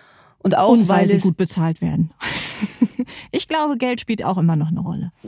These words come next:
Speaker 1: Geld ist Hygienefaktor.
Speaker 2: Mhm.
Speaker 1: Ähm, Geld ist etwas, ähm, wo sie sagen, ja, ähm,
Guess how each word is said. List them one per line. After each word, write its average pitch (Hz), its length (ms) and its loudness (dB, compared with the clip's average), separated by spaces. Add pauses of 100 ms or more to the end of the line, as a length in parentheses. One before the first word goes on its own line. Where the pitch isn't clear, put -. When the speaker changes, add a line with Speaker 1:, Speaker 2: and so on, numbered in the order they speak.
Speaker 1:
Geld 262 220 0
ist 302 140 -4
Hygienefaktor. 196 960 -4 (380)
Speaker 2:
Mhm. 185 340 2
Speaker 1:
Ähm, 208 400 0
Geld 240 200 -2
ist 247 180 -4
etwas, 220 580 -2 (520)
ähm, 196 380 2
wo 196 140 0
sie 202 140 -2
sagen, 196 520 0
ja, 196 460 -2
ähm, 190 420 0